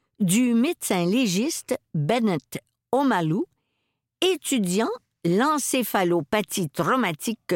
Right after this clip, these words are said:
chronique, E T C, un trouble cérébral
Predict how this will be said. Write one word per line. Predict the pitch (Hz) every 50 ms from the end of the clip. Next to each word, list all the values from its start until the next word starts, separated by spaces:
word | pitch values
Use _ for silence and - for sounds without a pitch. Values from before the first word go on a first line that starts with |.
| 156 -
chronique, | - 180 165 180 240 240 208 180 202 - _ - 339 339 - _ _ _ _ _ _ _ _ -
E | 160 143 135 -
T | - 185 214 233
C, | - - - 349 370 - _ _ _ _ _ _ _ _ _ _ - - - - - _
un | - 285 269
trouble | - - 392 440 392 226 190 180 170
cérébral | - - - 285 262 202 175 135 139 151 156 165 190 233 262 262 240 185